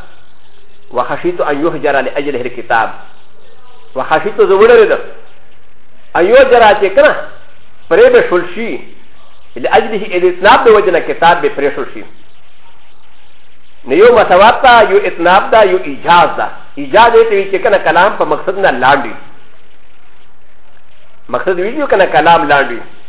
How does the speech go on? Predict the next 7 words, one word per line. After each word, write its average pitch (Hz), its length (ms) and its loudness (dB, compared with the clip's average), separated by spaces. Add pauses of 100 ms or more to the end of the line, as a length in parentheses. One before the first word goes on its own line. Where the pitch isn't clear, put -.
(3000)
لکه 127 200 -2
قرآن 147 200 2
پاک 185 220 2
شاله 175 220 2
پکې 202 320 -2 (140)
کنه. 107 120 -8 (1040)
ولکم 131 380 0